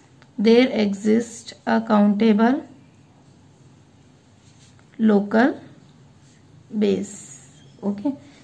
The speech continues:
so now it, we have to show that it is a, uh, there exists a local base. Okay, for this,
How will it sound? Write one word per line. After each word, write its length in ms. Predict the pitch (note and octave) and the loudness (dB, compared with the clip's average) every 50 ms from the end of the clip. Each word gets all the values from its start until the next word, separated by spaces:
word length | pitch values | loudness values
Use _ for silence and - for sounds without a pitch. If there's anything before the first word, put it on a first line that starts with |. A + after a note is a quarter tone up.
| _ - | _ -16
so 260 | - - C4 C4+ C#4+ | -8 -4 -2 0 2
now 220 | C#4 C4+ B3 A3+ | 2 2 2 2
it, 120 | G#3+ G3+ G#3 A3 G#3+ G#3 G#3+ A3+ | 2 2 0 0 0 -2 -2 0
we 80 | A3 | 0
have 160 | A#3+ A3+ G#3+ A3 | 2 2 0 -2
to 80 | A3+ | -4
show 240 | G#3+ - A#3+ A#3+ A3+ | -4 -2 -2 0 0
that 280 | G#3+ B3 C#4+ D4 - - | 0 -2 -2 -4 -6 -10
it 120 | B3 G#3 - | -8 -6 -6
is 140 | A3 G#3 - | -6 -4 -4
a, 140 | D#4 D#4 - C4+ | -6 -8 -6 -4
uh, 200 | A3 G3+ G3+ G#3 | -2 -2 -2 0
there 180 | G3+ A3+ A3+ A#3 | 0 0 0 2
exists 340 | A#3 G#3 G3 G#3+ G#3 - - | 0 0 -2 -4 -6 -6 -4
a 60 | D4+ | -2
local 460 | C#4 B3 A3+ - - B3 C#4+ - - - - - - - - - - - - G3 | 0 -2 -2 -2 -2 -2 -2 -2 -4 -8 -18 -20 -20 -20 -20 -20 -20 -18 -8 -4
base. 440 | G3+ F#3 F3+ F3+ - - - - - | -4 -2 -2 -4 -8 -10 -14 -12 -12
Okay, 200 | A3 A3 D4 C#4+ C#4 - - - - - - - - - - | -10 -6 -6 -6 -8 -8 -12 -18 -20 -18 -18 -18 -18 -12 -8
for 160 | A#3+ A#3+ A#3+ | -6 -4 -4
this, 320 | A3+ G3 A3+ B3+ D4+ - | -4 -4 -2 -4 -4 -6